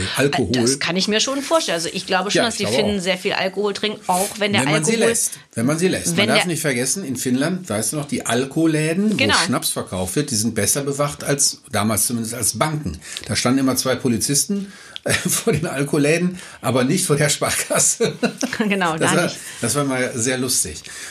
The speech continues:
Speaker 1: Und, ähm, das zweite große
Speaker 2: Da kann ich mich übrigens gar nicht dran erinnern.
Speaker 1: Du, ne?
Speaker 2: Aber ich war natürlich als Kind auch in keinem Alkoholaden.
Speaker 1: Nee, ich auch nicht, war zu jung. Ich hätte gehen wollen, aber das ging nicht.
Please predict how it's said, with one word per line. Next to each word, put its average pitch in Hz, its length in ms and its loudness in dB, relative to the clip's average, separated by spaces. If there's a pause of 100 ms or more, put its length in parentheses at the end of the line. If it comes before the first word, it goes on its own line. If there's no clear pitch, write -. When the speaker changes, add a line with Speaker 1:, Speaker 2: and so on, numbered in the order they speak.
(120)
Speaker 1:
Und, 240 380 2 (520)
ähm, 143 720 2
das 123 280 2
zweite 185 580 0
große 160 640 2 (100)
Speaker 2:
Da 139 120 -4
kann 196 180 0
ich 190 80 2
mich 175 160 2
übrigens 180 320 0
gar 165 140 2
nicht 170 160 -2
dran 143 100 -2
erinnern. 156 480 0
Speaker 1:
Du, 98 220 0
ne? 139 240 4
Speaker 2:
Aber - 160 2
ich 185 100 -4
war 196 80 2
natürlich 175 340 0
als 170 160 0
Kind 180 200 0
auch 165 100 0
in 156 140 0
keinem 160 220 0
Alkoholaden. 170 500 2
Speaker 1:
Nee, 131 140 6
ich 107 320 -4
auch 107 160 0
nicht, 85 200 0
war 95 120 0
zu - 120 0
jung. 95 240 -2
Ich 78 140 -6
hätte 87 260 0
gehen 95 240 2
wollen, 95 220 2
aber 85 140 0
das 80 180 -2
ging 95 160 0
nicht. 80 240 -4